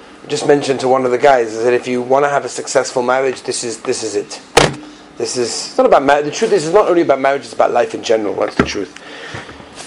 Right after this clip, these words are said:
Aye, the Yesod is that the Parsha teaches us, as we always say, for those of you that are new here, that, uh, are not used to the Parsha Shiurim,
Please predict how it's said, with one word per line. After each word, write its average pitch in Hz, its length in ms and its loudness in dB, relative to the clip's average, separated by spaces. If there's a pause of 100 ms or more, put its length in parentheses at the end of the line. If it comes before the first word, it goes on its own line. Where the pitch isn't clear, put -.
(320)
Aye, 226 280 6
the 196 120 2
Yesod 240 360 4
is 214 120 2
that 226 140 4
the 190 60 -4
Parsha 208 440 4
teaches 214 400 2
us, 196 220 6
as 175 140 2
we 190 100 4
always 214 340 6
say, 208 220 6
for 175 100 -4
those 220 240 6
of 214 140 2
you 208 100 2
that 180 140 6
are 175 180 6
new 214 220 6
here, 185 240 4
that, 156 340 4
uh, 156 200 6
are 160 80 4
not 170 180 2
used 185 260 -6
to 170 40 -8
the 151 100 -2
Parsha 170 400 2
Shiurim, 156 540 4